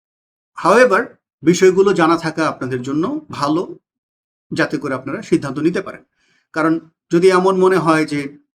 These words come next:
আগামী কয়েক মাস পরে না হোক বা আরও পরে একসময় বাংলাদেশের উপর বন্ড প্রযোজ্য হতে পারে, in that case আগেই ভিসা আবেদন করে ভিসা ইন্টারভিউ দিয়ে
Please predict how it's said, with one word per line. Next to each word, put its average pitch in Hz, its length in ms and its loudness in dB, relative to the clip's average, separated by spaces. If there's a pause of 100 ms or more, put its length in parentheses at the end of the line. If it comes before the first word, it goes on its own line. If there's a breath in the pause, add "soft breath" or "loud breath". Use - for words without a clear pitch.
(600)
আগামী 170 260 0
কয়েক 165 280 0
মাস 165 220 -2
পরে 160 300 -2
না 139 140 -4
হোক 123 280 -8 (320)
বা 143 280 -6 (380)
আরও 160 200 2
পরে 147 400 -2 (440)
একসময় 143 400 -6
বাংলাদেশের 135 500 -6
উপর 131 220 -6
বন্ড 123 400 -6 (460)
প্রযোজ্য 139 340 -6
হতে 170 260 0
পারে, 131 280 -6 (640)
in 190 60 2
that 208 280 -2
case 190 280 0 (720)
আগেই 156 440 2 (340)
ভিসা 151 220 -2
আবেদন 139 320 -4
করে 135 240 -2
ভিসা 127 260 -6
ইন্টারভিউ 123 420 -8 (460)
দিয়ে 135 400 2